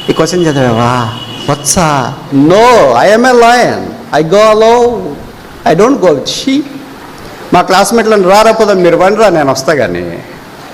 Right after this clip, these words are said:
"I do not go with you, I am a lion,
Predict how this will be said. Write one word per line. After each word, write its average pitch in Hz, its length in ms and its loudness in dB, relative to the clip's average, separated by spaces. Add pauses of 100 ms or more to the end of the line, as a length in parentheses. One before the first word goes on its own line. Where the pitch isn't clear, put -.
(840)
"I 165 40 0
do 214 80 2
not 370 180 2
go 208 220 2
with 277 400 0
you, 92 300 0 (280)
I 151 80 2
am 214 80 0
a 214 100 0
lion, 139 360 0